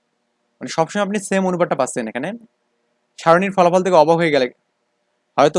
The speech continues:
ভাবছো প্রত্যেকের ভিন্ন ভিন্ন ব্যাসার্ধের বৃত্তক্ষেত্র নিয়েছো এবং ব্যাস ও পরিধির মান ভিন্ন ভিন্ন হয়ে-, হয়েছে, অথচ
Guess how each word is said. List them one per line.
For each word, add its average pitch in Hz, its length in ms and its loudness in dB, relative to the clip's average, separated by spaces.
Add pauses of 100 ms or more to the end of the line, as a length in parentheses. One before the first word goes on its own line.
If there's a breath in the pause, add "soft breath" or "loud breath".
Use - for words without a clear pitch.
ভাবছো 160 240 2 (120)
প্রত্যেকের 175 440 -2
ভিন্ন 160 220 -6
ভিন্ন 180 140 -4 (100)
ব্যাসার্ধের 156 380 -2
বৃত্তক্ষেত্র 160 560 -4 (160)
নিয়েছো 143 280 -2 (760)
এবং 143 120 0 (180)
ব্যাস 160 220 8 (100)
ও - 20 -2 (120)
পরিধির 160 340 -2
মান 160 180 -4
ভিন্ন 147 220 -6
ভিন্ন 165 200 -6
হয়ে-, 120 280 -4
হয়েছে, 123 240 -6 (140)
অথচ 160 200 -4